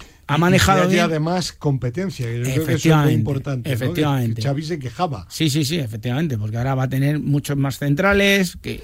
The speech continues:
Speaker 1: que pueden
Speaker 2: Ahora
Speaker 1: alternar.
Speaker 2: Gavi no será indiscutible.
Speaker 1: Eso es. Rafinha, por ejemplo, que nosotros hablábamos que podía ser una incógnita, le está saliendo bien, tirado a banda, que cuando Rafinha no es un jugador,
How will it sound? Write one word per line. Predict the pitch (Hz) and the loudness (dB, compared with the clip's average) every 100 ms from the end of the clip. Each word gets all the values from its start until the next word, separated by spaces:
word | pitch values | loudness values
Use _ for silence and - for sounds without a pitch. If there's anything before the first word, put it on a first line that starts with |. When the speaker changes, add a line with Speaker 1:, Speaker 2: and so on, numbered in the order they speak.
| - | -8
Speaker 1:
que | 123 | -8
pueden | 127 135 139 | -4 -2 2
Speaker 2:
Ahora | 135 131 135 156 | 4 4 6 6
Speaker 1:
alternar. | 165 160 196 | 4 4 2
Speaker 2:
Gavi | 175 170 | 0 -2
no | 139 151 | 0 2
será | 143 147 143 | 2 2 2
indiscutible. | 143 131 123 - 123 185 135 | 2 0 -2 -4 -4 0 2
Speaker 1:
Eso | 165 127 | 2 2
es. | 151 165 180 - - | 4 4 2 -2 -4
Rafinha, | 151 127 165 170 156 | -2 0 0 0 2
por | 156 | 0
ejemplo, | 147 180 170 156 | 2 4 4 2
que | 147 - | 0 -2
nosotros | 143 131 135 147 | -4 -2 -2 0
hablábamos | 147 151 160 160 - | 2 2 2 0 -2
que | |
podía | 131 139 139 | -2 -2 0
ser | 147 | 2
una | 147 | 2
incógnita, | 135 160 156 135 135 131 | 4 4 2 2 -2 -4
le | - 135 | -4 -2
está | 127 156 | 0 0
saliendo | 135 131 131 127 | 0 2 2 4
bien, | 139 165 147 _ - | 2 2 -2 _ -10
tirado | - 143 170 160 | -2 0 2 2
a | 131 | 0
banda, | 170 214 190 | 0 2 2
que | 131 | 0
cuando | 127 127 | -2 -2
Rafinha | 127 107 147 143 | -2 -2 0 0
no | 135 | 0
es | 135 | -4
un | 135 | -4
jugador, | 135 139 143 131 | 0 2 2 0